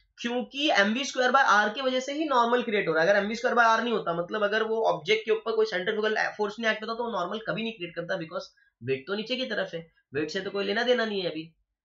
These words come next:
Normal कब create होता है? जब pressure के ऊपर सर-, force लगाया जाए, जब सरफेस के ऊपर force लगाया जाए, सरफेस के ऊपर pressure एक्ट हो रहा है because of any force। तो यहाँ पर basically क्या हो रहा है, इस object के ऊपर centrifugal forces act हो रहे हैं जो बाहर की तरफ push कर रहे हैं, और इस cylinder के surface पे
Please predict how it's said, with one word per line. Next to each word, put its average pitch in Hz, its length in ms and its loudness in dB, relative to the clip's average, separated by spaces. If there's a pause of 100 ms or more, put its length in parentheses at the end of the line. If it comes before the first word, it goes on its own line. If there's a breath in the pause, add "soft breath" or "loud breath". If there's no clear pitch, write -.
(220)
Normal 220 340 4
कब 269 200 2
create 226 220 0
होता 196 160 0
है? 214 80 0
जब 247 220 0
pressure 190 340 -2
के 226 120 -6
ऊपर 233 240 -2
सर-, 160 260 -6
force 196 440 -6
लगाया 156 280 4
जाए, 135 260 -2 (340 soft breath)
जब 185 100 -2
सरफेस 220 420 0
के 220 80 -4
ऊपर 233 220 -2
force 202 280 0
लगाया 160 280 2
जाए, 151 100 0
सरफेस 170 320 -4
के 214 80 -6
ऊपर 220 140 -4
pressure 180 360 -2
एक्ट 170 220 2
हो 156 60 -6
रहा 151 80 -2
है 151 60 -6
because 196 280 0
of 262 60 0
any 262 180 2
force। - 280 -10 (500)
तो 202 80 -4
यहाँ 175 320 4
पर 254 100 4
basically 233 420 -2
क्या 233 120 4
हो 220 100 4
रहा 220 100 2
है, 233 120 -2 (220 loud breath)
इस 190 100 -4
object 185 320 -2
के 208 60 -2
ऊपर 202 160 -4
centrifugal 226 560 -2
forces 202 280 -4
act 175 180 0
हो 170 60 -6
रहे 185 80 -6
हैं 180 40 -10
जो 143 100 -4
बाहर 135 240 0
की 190 100 -6
तरफ - 320 -6
push 220 220 -8
कर 185 100 -2
रहे 196 100 -2
हैं, 185 60 -6
और 196 120 -2
इस 202 120 -6
cylinder 185 320 -4
के 202 100 -8
surface 160 320 -12
पे 185 120 -20